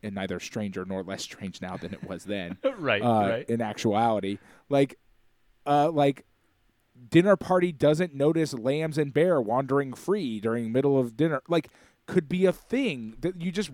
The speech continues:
Speaker 1: read in the newspaper and you're like, "Yeah, okay, well, that's, that's the rich for you."
Speaker 2: <laughs> Right,
Speaker 1: I don't know. Like,
Speaker 2: right.
Speaker 1: you know what I mean? Like,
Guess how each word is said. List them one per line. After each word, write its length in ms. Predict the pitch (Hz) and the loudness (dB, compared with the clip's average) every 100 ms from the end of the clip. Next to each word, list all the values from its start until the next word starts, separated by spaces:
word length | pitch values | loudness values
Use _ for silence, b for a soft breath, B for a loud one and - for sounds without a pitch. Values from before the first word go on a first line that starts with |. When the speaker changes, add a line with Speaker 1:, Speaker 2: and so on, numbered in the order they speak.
| 113 | -8
Speaker 1:
read 220 | 185 202 185 | -4 -2 0
in 60 | |
the 80 | 196 | 0
newspaper 540 | 247 277 - 98 92 107 | 0 -4 -4 -8 -6 -6
and 80 | |
you're 100 | 117 | -2
like, 300 | 120 127 - 98 | 0 0 -4 -18
"Yeah, 300 | 95 107 143 - | -12 -8 -10 -12
okay, 260 | 135 147 143 | -12 -8 -6
well, 140 | 117 | -4
that's, 300 | 123 135 - _ | -4 -4 -16 _
that's 280 | 107 123 - - | -10 -8 -12 -10
the 80 | |
rich 280 | 117 170 - | -6 -8 -10
for 180 | - 80 | -14 -10
you." 160 | 98 120 | -8 -10
Speaker 2:
<laughs> 60 | _ b b - | _ b b -8
Right, 120 | 165 117 | -2 0
Speaker 1:
I 40 | |
don't 260 | 123 131 131 | 0 -2 -6
know. 120 | 135 | -4
Like, 160 | 139 139 | -4 -6
Speaker 2:
right. 160 | 185 - B B _ | -8 -16 B B _
Speaker 1:
you 120 | 170 | 0
know 80 | 185 | 2
what 120 | 185 | 0
I 40 | 180 | 0
mean? 260 | 185 226 | 0 0
Like, 340 | 196 - - | 0 -2 -6